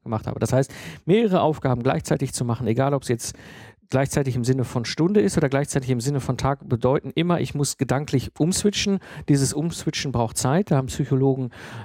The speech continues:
ähm, Studien zugeführt, sehr interessante Studien. Da ging es um diese, ähm, Rausreißen bei Störungen für Geistesleister. Und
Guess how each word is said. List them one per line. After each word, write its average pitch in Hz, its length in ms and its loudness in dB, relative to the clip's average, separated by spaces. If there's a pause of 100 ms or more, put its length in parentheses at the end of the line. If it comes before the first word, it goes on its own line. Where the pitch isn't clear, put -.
ähm, 113 420 0 (560)
Studien 196 320 2
zugeführt, 185 560 2
sehr 139 220 2
interessante 139 460 0
Studien. 139 400 -2
Da 120 80 2
ging 123 220 -2
es 113 100 0
um 117 260 -6 (380)
diese, 110 300 0 (120)
ähm, 101 440 -2 (600)
Rausreißen 139 720 0
bei 110 160 2
Störungen 170 760 -2
für 151 220 -6
Geistesleister. 147 880 0 (600)
Und 120 260 -2